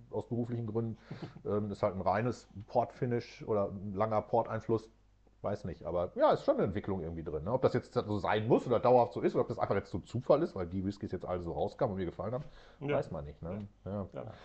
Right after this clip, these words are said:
Speaker 1: Aber es ist halt auch, wie du sagst, es kommt ja auch ein bisschen davon raus, was haben wir probiert, ne? Also es mögen ja so viele Sachen sein, die du jetzt in der Liste hast, wo ich sag, "Ah, das hätte ich mal probiert", die hätten es vielleicht geschafft und das jetzt alles hier verdrängt, ne? Und andersrum bei dir vielleicht, wobei
Speaker 2: Ja.
Speaker 1: jetzt vielleicht die Rauchigen bei dir nicht so nach vorne gerannt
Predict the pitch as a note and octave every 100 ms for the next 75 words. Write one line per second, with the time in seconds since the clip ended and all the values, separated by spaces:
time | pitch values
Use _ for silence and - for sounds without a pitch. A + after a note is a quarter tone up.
0 | - C3+ F#3+ F#3+ G#3+ G3+ G3 G3 G3 C#3+
1 | B2 D3+ C#3+ C3+ C3+ C#3 C#3 C3 C3+ C3
2 | B2+ B2 C3+ B2+ - C#3+ G#2 E2+ A2 G2+
3 | G2 A2+ B2 A#2+ G#2+ G2+ - C#3 B2 B2
4 | B2 B2 A#2+ A2 A#2+ A#2 A2 - C#3+ C#3
5 | B2 A2+ A#2+ C3 G2+ F#2 B2 A2 G2 -
6 | E2+ G#2 - G2+ G#2 - G#2 - - C#3
7 | F#2+ F2 - A2 - A2 A2 A2 G#2 B2
8 | F#2 - G#2 - - A#2+ B2 A#2 A2+ A2
9 | A2 A#2+ - A2 G2+ - - - G#2 A#2
10 | G#2+ A2+ - - G#2 - G#2 G2+ G#2+ A2+
11 | G#2+ G2+ G2 G#2 - G2 F2 F2 - A2
12 | F2+ E2+ - -